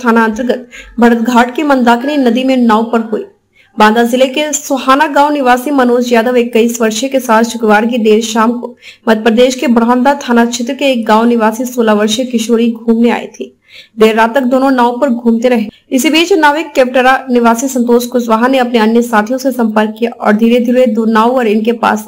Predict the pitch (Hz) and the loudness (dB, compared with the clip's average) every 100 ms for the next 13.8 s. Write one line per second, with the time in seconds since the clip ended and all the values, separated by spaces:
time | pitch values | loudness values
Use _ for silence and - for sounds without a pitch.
0 | - 208 220 233 _ _ - - - 277 | -4 -4 -4 -10 _ _ -20 -8 -4 -2
1 | 311 370 330 330 311 294 311 - 262 262 | 2 2 2 0 0 0 -2 -2 -2 0
2 | 262 240 285 294 294 262 269 226 226 254 | 0 -4 -4 -4 -4 0 2 2 0 -4
3 | 247 226 226 233 220 214 233 254 226 214 | 0 0 2 0 0 0 0 0 2 2
4 | 220 233 220 226 240 220 214 226 220 214 | 0 -4 -2 0 2 2 0 -2 -6 -4
5 | 226 233 247 240 202 - - 214 214 214 | -2 -2 -2 -4 -6 -6 -4 -2 -2 -6
6 | 247 233 226 226 214 226 254 247 247 226 | -4 -2 -2 -4 -6 -6 -6 -6 -8 -12
7 | - _ - - 226 214 214 247 254 226 | -16 _ -20 -6 0 2 2 0 0 0
8 | 226 254 247 220 240 233 233 233 220 208 | 0 -2 -2 0 0 0 0 -2 -2 -2
9 | - 226 233 - _ _ - _ - 254 | -4 -6 -12 -16 _ _ -20 _ -2 0
10 | 262 302 339 294 330 285 262 294 302 302 | 2 2 2 0 2 2 0 -2 -4 -2
11 | 269 269 254 233 233 240 208 214 226 - | -2 -2 0 0 0 -2 -2 -4 -8 -12
12 | _ - - 240 220 240 240 240 262 254 | _ -20 -6 -2 0 0 0 -2 0 -2
13 | 269 262 240 - 220 220 220 | -2 -2 -2 -2 -2 -2 -4